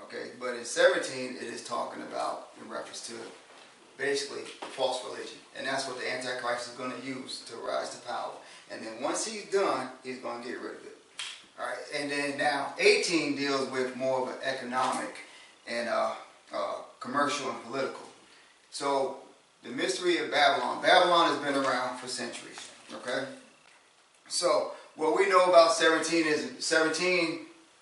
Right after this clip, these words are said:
Revelation seventeen occurs somewhere in the middle of the tribulation period. Eighteen occurs in the latter half of the tribulation period. So the tribulation period is gonna be a seven-year period,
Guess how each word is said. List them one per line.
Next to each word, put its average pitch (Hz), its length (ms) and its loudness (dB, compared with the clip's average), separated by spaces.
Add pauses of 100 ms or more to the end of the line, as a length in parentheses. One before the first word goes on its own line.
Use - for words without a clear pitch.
(260)
Revelation 160 420 2
seventeen 147 560 0
occurs 135 640 0
somewhere 147 480 2
in 127 80 -4
the 123 80 -6
middle 120 340 -6 (120)
of 110 180 -6
the - 120 -6
tribulation - 580 -10
period. - 220 -16 (760)
Eighteen - 440 4
occurs 135 640 -2
in 123 80 -10
the 123 60 -8
latter 120 300 -2
half - 420 -4
of 110 100 -12
the - 60 -10
tribulation 117 480 -10
period. 95 180 -12
So 117 140 -8
the 117 60 -6
tribulation 175 600 2
period 139 260 -2
is 127 60 -4
gonna 127 220 -6
be 123 120 -6
a - 40 -8
seven-year - 540 -6
period, - 360 -14